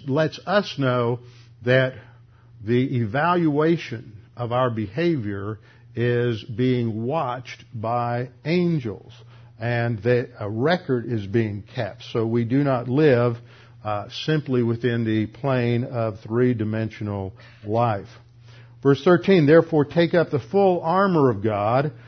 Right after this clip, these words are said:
so that you will be able to resist." There it is again.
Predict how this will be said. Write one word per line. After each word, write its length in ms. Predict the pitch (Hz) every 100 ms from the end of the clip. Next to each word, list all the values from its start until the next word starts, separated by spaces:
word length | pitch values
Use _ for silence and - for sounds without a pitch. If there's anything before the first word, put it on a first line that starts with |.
| - -
so 280 | - 160 156
that 180 | 147 147
you 220 | 147 196
will 520 | 160 156 156 151 151 - - - - - - -
be 180 | 120 135
able 240 | 151 151
to 180 | 147 -
resist." 460 | 156 151 165 139 -
There 160 | 247
it 80 | 294
is 220 | 302 269
again. 360 | 208 151 123 110